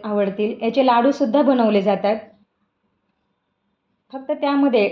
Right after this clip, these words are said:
डिंक तळून घालायचा. आपले ड्रायफ्रुट्स मोदक तयार झालेले आहेत आणि अतिशय सुंदर असे ते दिसत आहेत आणि खूप पौष्टिकसुद्धा असतात. तुम्हीसुद्धा या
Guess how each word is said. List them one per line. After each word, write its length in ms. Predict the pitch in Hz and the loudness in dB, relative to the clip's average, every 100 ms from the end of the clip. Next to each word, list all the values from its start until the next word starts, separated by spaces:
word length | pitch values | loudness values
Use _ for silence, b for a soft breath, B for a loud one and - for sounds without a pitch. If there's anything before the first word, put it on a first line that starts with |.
| 214 | -2
डिंक 320 | 240 226 254 262 | -2 0 0 0
तळून 260 | 233 220 | 2 2
घालायचा. 520 | 226 240 190 180 208 254 - _ _ _ _ _ _ _ _ _ _ _ _ _ _ _ _ _ _ _ _ _ _ _ _ _ _ _ _ _ _ _ _ | 0 0 0 0 -4 -6 -12 _ _ _ _ _ _ _ _ _ _ _ _ _ _ _ _ _ _ _ _ _ _ _ _ _ _ _ _ _ _ _ _
आपले 380 | 240 240 285 294 | -16 -8 -2 -2
ड्रायफ्रुट्स 680 | 247 262 262 262 277 277 - | 0 0 0 -2 -4 -4 -2
मोदक 360 | 254 226 220 214 - | -4 0 -2 -2 -2
तयार 280 | 226 226 | 0 0
झालेले 340 | 247 262 226 226 | -2 0 2 0
आहेत 300 | 226 233 202 190 226 | 0 -2 -4 -6 -10
आणि 200 | 220 226 226 - | -6 -4 -6 -8
अतिशय 460 | 226 254 254 269 269 - _ | -8 -8 0 0 0 -6 _
सुंदर 480 | - 254 240 240 269 | -10 -6 -2 0 0
असे 220 | 262 247 233 | 0 -2 -4
ते 60 | |
दिसत 360 | 208 226 226 220 | -4 -4 -6 -4
आहेत 300 | 220 214 202 - _ _ _ _ - | -2 -2 -4 -10 _ _ _ _ -20
आणि 200 | 233 254 | -16 -14
खूप 200 | - 285 | -10 -8
पौष्टिकसुद्धा 720 | 277 262 254 240 233 247 202 226 | -4 -4 -4 -10 -8 -8 -2 -2
असतात. 340 | 226 - 196 - | -2 -6 -6 -6
तुम्हीसुद्धा 680 | 254 262 294 302 240 269 269 269 - b b b - | -4 0 0 -2 0 2 2 -2 -12 b b b -12
या 160 | 254 | -6